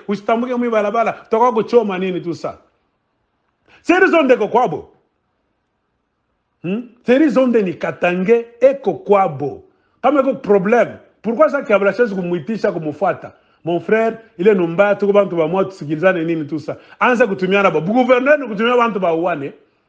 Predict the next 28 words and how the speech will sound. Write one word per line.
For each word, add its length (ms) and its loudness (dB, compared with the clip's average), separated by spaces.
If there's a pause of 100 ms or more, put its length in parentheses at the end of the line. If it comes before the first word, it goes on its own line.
(640)
Textuellement, 580 0
bila 140 0
ndani 300 2
yako 120 -4
nafanya, 480 -2
Jacques 240 -2
Kabila. 280 -2 (160)
Jo 120 0
vile 140 4
Fifi 260 -4
Masuka 300 0
anaisha 220 0
kwanza 200 0
kufanya 260 -2
kolwezi. 540 -6 (720)
Hawezi 300 4
kumkritika 480 -2
Fifi 240 -8
Masuka. 400 -12 (120)
Eko 140 0
naiba 340 -4
franga, 440 -6 (180)
anapeleka 480 -4
kwa 180 -2
I 60 -2
D 140 -4
P 140 -8
S. 240 -12